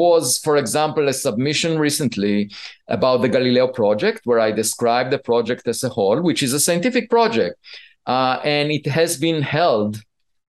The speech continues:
by the moderators for almost a month now. Uh, they are not posting it.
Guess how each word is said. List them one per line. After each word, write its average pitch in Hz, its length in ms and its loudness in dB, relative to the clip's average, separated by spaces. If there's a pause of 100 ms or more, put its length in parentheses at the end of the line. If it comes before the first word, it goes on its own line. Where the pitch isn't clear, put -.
by 151 240 0
the 151 120 0
moderators 135 680 2
for 131 180 0 (200)
almost 180 440 0
a 139 60 2
month 170 400 -2
now. 95 480 -2 (480)
Uh, 120 480 0
they 123 160 2
are 123 140 0
not 143 80 0 (600)
posting 170 480 0
it. 95 220 -4